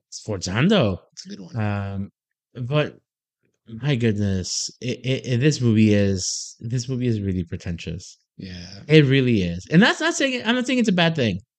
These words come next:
Speaker 2: 'Cause I
Speaker 1: but
Speaker 2: think
Speaker 1: it,
Speaker 2: there's a,
Speaker 1: it just is.
Speaker 2: I think there's a good case that it's trying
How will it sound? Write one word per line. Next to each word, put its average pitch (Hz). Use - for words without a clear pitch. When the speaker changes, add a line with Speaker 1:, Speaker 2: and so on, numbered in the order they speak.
Speaker 2:
'Cause 214
I 220
Speaker 1:
but 156
Speaker 2:
think 156
Speaker 1:
it, -
Speaker 2:
there's 202
a, 165
Speaker 1:
it 160
just 151
is. 90
Speaker 2:
I 185
think 220
there's 185
a 170
good 160
case 117
that 113
it's 107
trying 98